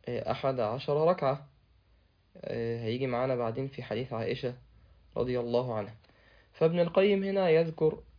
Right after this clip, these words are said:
يذكر في زاد المعاد تفصيل في ال-، في الموضوع ده، يعني إزاي إن إحنا نجمع بين الأحاديث،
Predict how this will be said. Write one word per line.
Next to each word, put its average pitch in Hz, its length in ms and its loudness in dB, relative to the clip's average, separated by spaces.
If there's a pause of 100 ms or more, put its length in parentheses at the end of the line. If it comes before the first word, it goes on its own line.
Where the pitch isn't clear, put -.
(540)
يذكر 143 500 0
في 113 300 -4
زاد 135 200 0
المعاد 135 580 0 (500)
تفصيل 170 760 -4
في 131 480 -2 (140)
ال-، 110 640 -4 (960)
في - 360 -4
الموضوع 120 520 2
ده، 110 160 -4 (180)
يعني 110 200 -4
إزاي 131 220 -2
إن 135 100 -2
إحنا 139 220 -4
نجمع 147 400 0
بين 135 280 0
الأحاديث، 113 560 -6